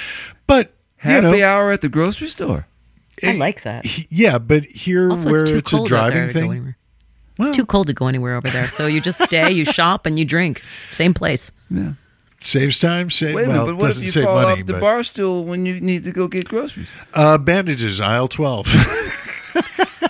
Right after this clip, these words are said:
Speaker 3: I actually shop better drunk, so that's good for me.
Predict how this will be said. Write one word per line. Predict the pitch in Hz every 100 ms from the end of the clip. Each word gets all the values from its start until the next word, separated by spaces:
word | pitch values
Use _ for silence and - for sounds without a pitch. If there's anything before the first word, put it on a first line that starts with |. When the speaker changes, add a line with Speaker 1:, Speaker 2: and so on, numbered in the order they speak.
| - - - -
Speaker 3:
I | 220 285 415
actually | 247 254 - 202 185
shop | 160 - 190 175 -
better | 165 165 143
drunk, | 120 131 131 117 -
so | - 147
that's | 143 165
good | - 147
for | 135
me. | 127 127